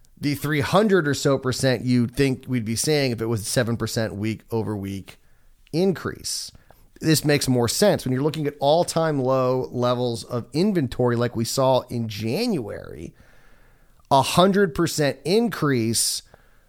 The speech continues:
would put us about where we probably should be with regards to inventory. And in fact, Altos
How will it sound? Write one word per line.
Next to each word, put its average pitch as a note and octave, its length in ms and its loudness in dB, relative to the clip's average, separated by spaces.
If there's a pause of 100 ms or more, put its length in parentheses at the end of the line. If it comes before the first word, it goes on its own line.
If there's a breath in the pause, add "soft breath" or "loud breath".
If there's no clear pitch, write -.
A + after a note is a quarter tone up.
(560 soft breath)
would C#3 320 2
put F3 180 6
us D3+ 340 6
about B2+ 480 2
where B2 200 0
we A#2+ 80 2
probably A2+ 460 0
should A2+ 220 -2
be A2 120 2
with G#2+ 200 -2
regards G2+ 440 -2
to - 80 -8
inventory. C#3 500 2
And B2+ 60 0
in C3+ 40 -4
fact, G3 280 2
Altos C#3 800 2